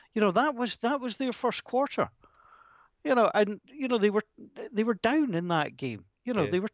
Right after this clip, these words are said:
Speaker 1: ten nil down. Um, so you've got to give them all the credit in the world for, for coming back onto it. Um, and it was just, it was an incredible, incredible last drive.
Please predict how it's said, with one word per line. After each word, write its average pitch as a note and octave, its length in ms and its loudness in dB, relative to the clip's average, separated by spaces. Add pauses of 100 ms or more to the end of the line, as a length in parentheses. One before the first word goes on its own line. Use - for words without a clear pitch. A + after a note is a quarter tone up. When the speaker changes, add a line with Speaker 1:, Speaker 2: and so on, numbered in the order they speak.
Speaker 1:
ten D3 260 0
nil A3+ 220 0
down. C4+ 400 0 (480)
Um, F3+ 640 4
so - 140 -2
you've A#3 240 2
got D4 240 4
to C4 100 4
give A3 160 4
them F3+ 240 0
all A#3+ 240 6
the G3+ 100 2
credit F#3+ 360 0
in E3 80 -8
the D3+ 60 0
world D3+ 380 0
for, D#3 240 -4
for - 220 -4
coming E3+ 380 -2
back B3 340 -2
onto C4 320 0
it. - 180 0 (380)
Um, D3+ 460 2 (440)
and G3+ 140 -2
it A#3+ 180 -2
was B3+ 160 -2
just, - 380 -2 (100)
it A#3+ 80 -4
was B3+ 200 -2
an C4 40 2
incredible, C4 1120 2 (400)
incredible A#3 840 0
last F3 380 2
drive. G3 500 0